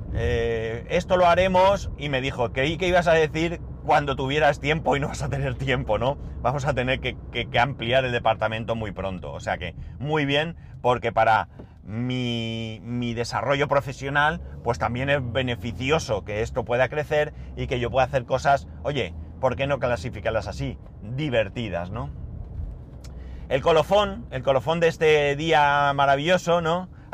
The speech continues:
Tengo a, a gente que dice que esto es una secta. Pues oye, bienvenida sea la secta, ¿vale?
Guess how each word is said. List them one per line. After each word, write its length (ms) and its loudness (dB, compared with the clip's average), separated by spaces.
Tengo 200 2
a, 340 4
a 80 -4
gente 400 0
que 100 0
dice 220 -2
que 60 -2
esto 140 -4
es 60 0
una 220 0
secta. 440 0
Pues 180 0
oye, 340 2
bienvenida 580 2
sea 220 4
la 100 6
secta, 360 0
¿vale? 260 4